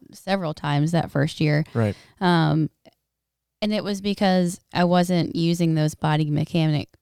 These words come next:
Speaker 1: mechanics correctly. I thought I was lifting the box close to my body, <laughs> but you're not just lifting boxes. You're, you know, lifting and twisting heavy patients and doing things that are very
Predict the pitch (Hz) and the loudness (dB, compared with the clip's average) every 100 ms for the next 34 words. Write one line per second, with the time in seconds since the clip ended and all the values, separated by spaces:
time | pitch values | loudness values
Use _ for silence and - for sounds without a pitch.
0 | _ 196 196 202 175 - - 170 220 - | _ -4 -2 0 -2 -6 -2 2 2 0
1 | 147 175 - - - - 160 208 240 175 | -4 -4 -8 -20 -14 -6 -2 0 0 0
2 | 151 165 156 175 160 165 156 143 120 - | -2 -4 -8 -8 -4 -2 2 2 0 -2
3 | - 147 - 160 147 135 147 151 - 175 | 2 2 2 2 4 4 2 0 -12 -6
4 | 160 131 143 185 - 233 - - 269 190 | 0 2 2 0 -2 -12 -12 -16 -10 -2
5 | 170 165 - - - - - 202 196 170 | 2 2 -2 -16 -20 -14 0 4 4 2
6 | 190 - 185 - 170 151 175 196 - 143 | 0 0 -2 2 0 2 0 0 -4 -4
7 | 165 170 160 151 - - - - 180 170 | -2 -2 0 -2 -4 -14 -20 -8 -2 0
8 | 147 160 185 - 175 151 151 190 185 165 | 0 2 0 0 -2 -2 -2 -2 -2 -4
9 | 160 151 - - - 196 180 165 185 180 | -4 -4 -6 -10 -2 0 0 -2 -2 -2
10 | - 147 - 160 165 175 165 156 - 165 | -4 -8 -6 -4 0 0 0 -2 -2 -2
11 | 156 160 156 160 160 | 0 0 -2 0 -2